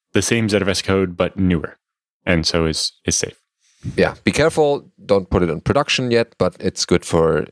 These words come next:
Speaker 2: if you wanna try it out or
Speaker 1: Great place to test it is on your backup box.
Speaker 2: <laughs> Exactly, yeah. <laughs>
Speaker 1: Just, you know,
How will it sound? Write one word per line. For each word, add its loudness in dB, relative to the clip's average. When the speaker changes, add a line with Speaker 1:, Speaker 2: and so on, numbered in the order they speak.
Speaker 2:
if -4
you 0
wanna 2
try 0
it 0
out 0
or -2
Speaker 1:
Great 2
place 0
to -4
test -2
it 0
is 2
on 0
your 0
backup -4
box. -8
Speaker 2:
<laughs> -10
Exactly, 0
yeah. 2
<laughs> -12
Speaker 1:
Just, 0
you 4
know, 0